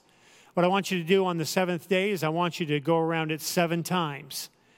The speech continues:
And so the people obeyed. Joshua obeyed. They said, "We're gonna do this," and they did it. They willingly obeyed the plan. On this seventh day, they followed the routine.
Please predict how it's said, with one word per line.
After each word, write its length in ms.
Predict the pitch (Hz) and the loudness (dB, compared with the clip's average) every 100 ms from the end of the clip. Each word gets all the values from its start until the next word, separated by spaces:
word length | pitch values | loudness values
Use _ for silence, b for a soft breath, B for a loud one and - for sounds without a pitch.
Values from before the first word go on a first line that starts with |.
| b b b b | b b b b
And 180 | 170 165 | 0 2
so 200 | - 196 | 2 2
the 100 | 185 | 2
people 400 | - 196 202 208 | 2 0 2 0
obeyed. 580 | 202 196 180 147 120 - | 2 2 2 0 -6 0
Joshua 540 | 180 175 151 185 196 | 2 2 0 -2 -2
obeyed. 540 | 190 175 185 147 123 - B B | -2 0 2 0 -4 -12 B B
They 100 | 175 | -6
said, 200 | 139 180 | -2 0
"We're 100 | 160 | 0
gonna 200 | 156 170 | 0 0
do 180 | 156 180 | 2 0
this," 380 | 185 202 185 - - | 2 0 -2 -8 -6
and 140 | 156 | -2
they 120 | 156 160 | 0 2
did 200 | 170 147 | 0 0
it. 240 | 127 _ B B B | -6 _ B B B
They 140 | - 156 | 0 0
willingly 640 | 139 180 196 208 202 202 | 2 2 2 0 0 0
obeyed 560 | 190 170 160 139 135 - B B B B B | -2 -2 -2 -2 -6 -10 B B B B B
the 100 | 151 | -2
plan. 460 | - 170 147 113 - _ _ _ _ _ _ _ _ _ _ _ _ _ _ _ _ _ _ _ _ _ _ _ _ _ B B B B B B B B _ _ _ _ _ _ _ | 2 0 0 -4 -14 _ _ _ _ _ _ _ _ _ _ _ _ _ _ _ _ _ _ _ _ _ _ _ _ _ B B B B B B B B _ _ _ _ _ _ _
On 200 | 170 185 | 2 4
this 160 | 190 214 | 4 2
seventh 460 | - 220 214 190 - | 2 0 0 -4 0
day, 180 | 202 | 0
they 180 | 202 185 | 2 0
followed 360 | 156 196 190 175 | 2 2 2 0
the 80 | 170 | 0
routine. 760 | 180 180 - 202 220 240 202 | 0 -2 -2 0 -2 -4 -10